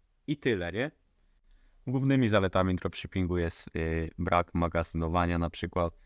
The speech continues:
Z tego powodu, no, że nie musimy trzymać na stanie tych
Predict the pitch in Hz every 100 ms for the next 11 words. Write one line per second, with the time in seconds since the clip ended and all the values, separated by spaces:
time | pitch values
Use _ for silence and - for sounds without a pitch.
0 | - - - 127 107 107 101 95 98 101
1 | 98 101 98 95 - 92 92 - 85 85
2 | 82 80 - 85 82 80 - - _ -
3 | 90 -